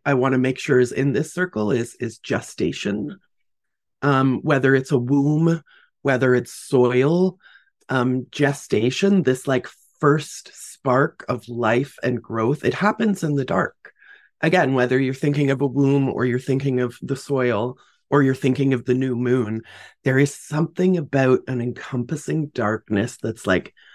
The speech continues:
a permission to seed and to just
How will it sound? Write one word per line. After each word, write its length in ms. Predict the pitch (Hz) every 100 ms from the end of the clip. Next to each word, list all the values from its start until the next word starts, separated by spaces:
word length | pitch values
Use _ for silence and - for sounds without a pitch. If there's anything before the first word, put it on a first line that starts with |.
| - _
a 120 | 127
permission 880 | 123 - 143 127 123 - 135 131 135
to 440 | 131 - 113 107 117
seed 720 | - - 117 107 101 98 143 - _ -
and 180 | 127 117
to 140 | 143
just 500 | - - 123 120 -